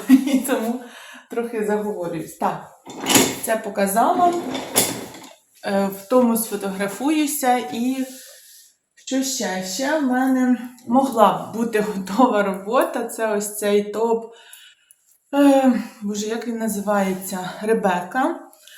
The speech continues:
Е, так, за описом Наталії Аксьонової. Повторюся, що ось цих два топа — це <laughs> також опис Наталії Аксьонової. У мене, бачите, одні Наталочки. Е,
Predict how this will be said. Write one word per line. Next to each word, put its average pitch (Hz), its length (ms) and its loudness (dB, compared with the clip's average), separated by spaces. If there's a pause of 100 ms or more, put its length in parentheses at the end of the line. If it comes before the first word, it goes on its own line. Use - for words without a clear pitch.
(400)
Е, 202 340 2
так, 226 240 -2 (100)
за 220 220 2
описом 226 520 2
Наталії 214 380 2
Аксьонової. 220 680 -2
Повторюся, 233 600 -4
що 202 400 0
ось 208 220 -2
цих 214 240 -2
два 226 160 2
топа — 277 420 0
це 220 160 4
<laughs> 254 300 2
також 262 240 2
опис 226 360 -8
Наталії 196 460 -4
Аксьонової. 165 600 -10
У - 600 -18
мене, 196 120 0
бачите, 208 340 -4
одні 208 240 -2
Наталочки. 180 680 -4 (1300)
Е, 240 500 2